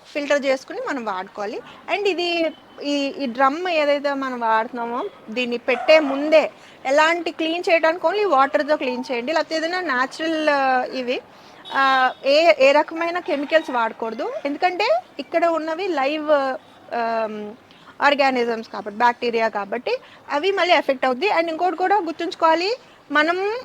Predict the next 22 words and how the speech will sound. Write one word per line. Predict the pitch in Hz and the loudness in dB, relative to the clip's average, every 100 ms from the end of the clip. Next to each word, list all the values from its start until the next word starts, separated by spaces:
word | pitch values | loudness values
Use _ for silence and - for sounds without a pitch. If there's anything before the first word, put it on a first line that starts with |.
| - | -12
ఇప్పుడు | 247 302 | -10 -6
ఈ | - | 2
కల్చర్‌లో | 294 302 294 392 359 392 | 4 4 4 2 4 4
వాళ్ళు, | 392 302 277 320 311 - 240 | 4 6 6 4 0 -2 -2
మనం | 277 294 | 0 0
ఎక్కడో | 247 302 370 | 2 4 4
సంపాదించిన | - 262 294 302 339 349 311 262 247 | 2 0 2 0 -4 -4 -4 -2 0
గో | 254 277 | 2 2
కృపామృతం | - 277 269 285 285 294 302 294 | -2 -6 -2 -2 -2 -6 -6 -6
కల్చర్‌లో | - 262 262 302 254 247 508 - - - - | -6 -6 0 0 0 -4 -6 -10 -20 -20 -6
బెనిఫిషియల్ | 240 330 427 480 415 415 415 427 440 392 233 | 2 2 2 2 2 4 2 4 4 2 4
బ్యాక్టీరియా | 285 302 - 339 339 359 | 4 4 2 2 4 4
స్ట్రాండ్స్ | - 294 262 294 269 | 2 0 2 0 -4
అంటున్నాం | 233 233 226 208 | -6 -6 -8 -8
కదా. | 202 294 440 - - - | -4 -4 -4 -10 -20 -4
So, | 415 440 415 | 2 2 2
మనం | 381 381 370 370 | 0 0 -2 -2
ఇదేమన్నా | 339 320 339 370 | 2 4 4 4
అన్‌హైజీనిక్‌గా | 359 277 359 359 330 311 339 339 269 311 311 311 | 0 0 0 2 2 0 -2 -4 0 2 4 2
కానీ, | 294 285 294 | 0 -2 -2
లేకపోతే | 294 269 262 277 269 | -2 -2 -2 -2 -2
ఏమన్నా | 262 262 262 254 254 | -4 -4 -2 0 -2